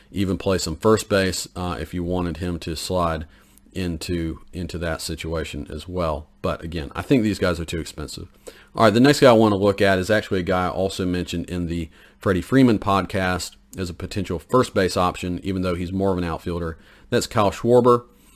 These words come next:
Uh, he had a tremendous offensive year last year. He, uh, according to M L B rumors dot com, uh, is looking for something around, uh,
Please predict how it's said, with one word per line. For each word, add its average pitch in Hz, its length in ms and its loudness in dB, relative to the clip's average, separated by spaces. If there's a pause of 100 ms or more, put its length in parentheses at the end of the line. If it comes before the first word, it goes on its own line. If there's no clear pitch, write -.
(280)
Uh, 98 140 0
he 117 180 0
had 113 220 4
a 92 120 2
tremendous 107 720 2
offensive 92 480 -2
year 90 160 -2
last 85 340 -4
year. 87 280 -4 (360)
He, 107 380 0
uh, 92 180 -2
according 95 440 0
to 90 500 0 (160)
M 95 100 -2
L 92 80 -2
B 87 140 -2
rumors 87 380 -2
dot 90 220 -4
com, 98 420 -2 (320)
uh, 87 200 -4
is 87 140 -6
looking 92 300 -4
for 85 180 -6
something 107 400 -2
around, 92 560 0 (440)
uh, 95 280 -2